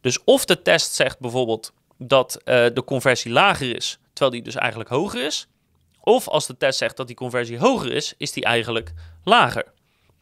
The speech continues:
Dus stel nou dat je een test doet. En dan test je dus op die dertig procent verschil in conversie.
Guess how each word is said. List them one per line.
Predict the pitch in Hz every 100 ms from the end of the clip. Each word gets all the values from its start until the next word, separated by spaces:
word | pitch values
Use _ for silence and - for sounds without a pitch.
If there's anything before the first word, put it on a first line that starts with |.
| _ _ _ -
Dus | 143
stel | - 285 254
nou | 226
dat | 214 214
je |
een | 185 180
test | 269 240 -
doet. | 117 - _ _ _ _ - - - -
En | - 185
dan | 196 - -
test | 220 -
je |
dus | 190 196
op | 185
die | 165 123
dertig | 175 220 226 -
procent | 196 180 190
verschil | - - 190 175
in |
conversie. | 160 165 147 123 107 104